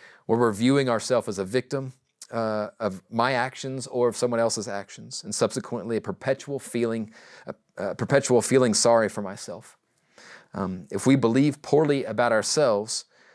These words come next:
then we find comfort in the low expectation that we have. And because we expect little, then we are seldom disappointed. And so we settle into this place of self-pity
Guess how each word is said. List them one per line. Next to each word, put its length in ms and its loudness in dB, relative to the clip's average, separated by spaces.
then 80 -2
we 100 0
find 360 0
comfort 580 -6
in 100 -6
the 80 -2
low 220 4
expectation 680 -6
that 80 -8
we 100 -10
have. 440 -10
And 80 -4
because 280 2
we 100 4
expect 520 0
little, 440 0
then 100 -8
we 80 0
are 60 0
seldom 360 0
disappointed. 640 -10
And 100 -4
so 80 0
we 80 4
settle 320 4
into 160 2
this 140 -4
place 280 0
of 80 -6
self-pity 640 -2